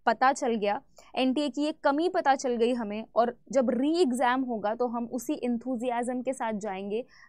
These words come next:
रीस्टार्ट करेंगे, री एग्जाम देंगे, और फिर से अपना नेटो जेआरएफ़ क्वालिफाई करेंगे। That's, that is the spirit that we have to keep right now, uh, owing to all this situation, क्योंकि already बहुत ज़्यादा नेगेटिविटी फैल रही है। अब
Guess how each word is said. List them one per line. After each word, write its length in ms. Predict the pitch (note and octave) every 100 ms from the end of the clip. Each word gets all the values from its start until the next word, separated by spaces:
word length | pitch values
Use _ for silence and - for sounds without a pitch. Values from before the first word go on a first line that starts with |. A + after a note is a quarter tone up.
| G#3
रीस्टार्ट 580 | B3 C4 - C4 C#4+
करेंगे, 540 | - C4 A#3 A#3 A3 B3 - A#3
री 240 | A#3 C4+
एग्जाम 500 | D#4+ A#3 A3+ A3+ A#3+
देंगे, 400 | A3+ G#3+ G#3+ G#3 A3+ - -
और 200 | A#3 A#3+
फिर 420 | - - D#4 E4
से 160 | D#4+ D#4
अपना 200 | B3+ B3
नेटो 260 | A3 G#3+
जेआरएफ़ 440 | A3 G#3 F3 F#3 -
क्वालिफाई 440 | F#3+ F3 F3+ E3+ E3
करेंगे। 400 | F#3 F#3+ F3+ - - A3
That's, 260 | A#3 A#3+ - - _ G#3+
that 140 | B3+ C4+
is 120 | F4
the 140 | D4+ F4
spirit 320 | - D4+ B3+ C4
that 200 | A#3 A3+
we 120 | A3 A3
have 140 | G#3 A3+ -
to 40 | A3+
keep 100 | A3+ G#3+
right 300 | G3 F#3+ G#3
now, 200 | G3 F3+ - - - B3+
uh, 300 | - G#3 G3+ - -
owing 180 | C4 C4
to 120 | C4
all 140 | A#3
this 240 | A#3 B3+ B3+
situation, 480 | A#3 A3 A3+ B3
क्योंकि 200 | A3 -
already 420 | B3 A3+ A#3 A3+ B3
बहुत 220 | A3+ A#3+
ज़्यादा 160 | G#3+
नेगेटिविटी 680 | A#3 G#3 G3+ A3+ B3 A#3+ A#3
फैल 280 | A#3 G3 G3
रही 180 | F#3+ F#3
है। 160 | F#3+ - - - - -
अब 180 | -